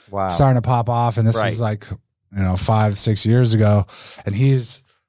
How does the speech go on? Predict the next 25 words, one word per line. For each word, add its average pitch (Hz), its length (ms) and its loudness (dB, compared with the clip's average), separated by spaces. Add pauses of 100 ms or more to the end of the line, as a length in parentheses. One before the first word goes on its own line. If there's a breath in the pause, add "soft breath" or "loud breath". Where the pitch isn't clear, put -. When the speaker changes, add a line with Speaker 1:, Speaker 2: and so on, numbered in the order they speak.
Speaker 2:
that 120 160 -4
brand 120 240 0
has 107 100 -4
just 104 260 -6
completely 110 480 4
exploded. 104 540 2
They're, 104 140 2
like, 101 240 2
a 95 80 -2
massive, 104 720 0
they 120 80 2
have, 117 160 2
like, 101 160 -2
fifty 113 400 -2
stores 104 400 2
in 104 100 2
Korea. 104 460 4
Like, 95 260 0
it's 107 160 -2
Speaker 1:
Are 107 120 2
you - 80 0
Speaker 2:
insane. 120 140 2
Speaker 1:
serious? 110 340 0
Speaker 2:
Yeah, 107 260 2
they're 107 160 -4